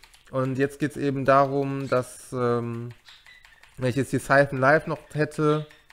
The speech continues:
was ja erst später kommt, dann wird das in dem Sinne hier auch angezeigt. Ja, und das ist in dem so mein neues Interface, beziehungsweise mein überarbeitetes Interface. Und was man jetzt auch noch kurz anzeigen kann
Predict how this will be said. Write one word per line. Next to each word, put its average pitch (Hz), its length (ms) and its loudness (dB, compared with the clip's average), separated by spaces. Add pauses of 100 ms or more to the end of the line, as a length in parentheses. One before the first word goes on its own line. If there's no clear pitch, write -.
(140)
was 123 200 -4
ja 123 80 0
erst 120 180 0
später 139 360 0
kommt, 139 480 -6 (1600)
dann 123 260 2
wird 127 140 0
das 127 140 -2
in 120 120 -2
dem 117 140 -2
Sinne 117 160 -6
hier 110 160 0
auch 110 160 -6
angezeigt. 107 680 -12 (500)
Ja, 156 340 0
und 127 140 -4
das 143 140 2
ist 147 140 -6
in 151 80 -2
dem 147 120 2
so 139 100 -4
mein 131 160 0
neues 131 240 0
Interface, 175 480 2
beziehungsweise 135 460 -2
mein 127 80 -8
überarbeitetes 165 520 4
Interface. 165 640 0 (680)
Und 139 160 2
was 139 160 4
man 147 100 4
jetzt 135 80 -2
auch 151 60 -4
noch 156 200 -4
kurz 151 200 -2
anzeigen 127 580 -2
kann 185 480 -6